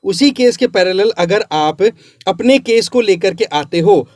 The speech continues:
तो कहीं ना कहीं जो एग्जिस्टिंग लॉज हैं, या कह सकते हो जो एग्जिस्टिंग जजमेंट है,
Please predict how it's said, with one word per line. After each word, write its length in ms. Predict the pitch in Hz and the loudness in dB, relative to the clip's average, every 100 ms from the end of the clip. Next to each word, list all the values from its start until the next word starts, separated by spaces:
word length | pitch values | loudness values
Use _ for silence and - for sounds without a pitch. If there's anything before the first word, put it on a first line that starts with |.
| _ - | _ -8
तो 60 | |
कहीं 300 | - 185 214 | -4 -4 -2
ना 120 | 247 | -2
कहीं 240 | 240 226 233 | 0 0 0
जो 140 | 233 156 | -2 -2
एग्जिस्टिंग 600 | 143 185 185 262 254 180 | -4 -4 -4 0 0 2
लॉज 400 | 156 190 214 165 | 2 2 2 0
हैं, 260 | 120 - _ 131 | -4 -10 _ -6
या 120 | 156 | -4
कह 160 | 185 | -4
सकते 260 | 175 180 226 | -6 -4 -2
हो 40 | |
जो 160 | 208 214 | 0 0
एग्जिस्टिंग 420 | 170 185 - 247 | -2 -6 -6 -4
जजमेंट 460 | 175 160 233 254 226 | -2 0 2 2 2
है, 160 | 127 | -4